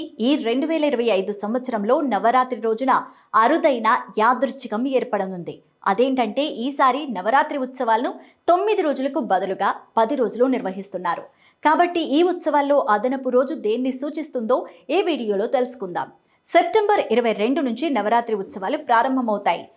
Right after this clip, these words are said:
సెప్టెంబర్ ఇరవై నాలుగు, ఇరవై ఐదు తేదీల్లో తృతీయ తిథి ఉపవాసాన్ని పాటిస్తారు. ఈసారి తృతీయ తిథి రెండు రోజుల పాటు ఉంటుంది.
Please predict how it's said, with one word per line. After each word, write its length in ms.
సెప్టెంబర్ 440
ఇరవై 180
నాలుగు, 360
ఇరవై 300
ఐదు 160
తేదీల్లో 420
తృతీయ 520
తిథి 240
ఉపవాసాన్ని 640
పాటిస్తారు. 500
ఈసారి 460
తృతీయ 360
తిథి 300
రెండు 180
రోజుల 380
పాటు 200
ఉంటుంది. 340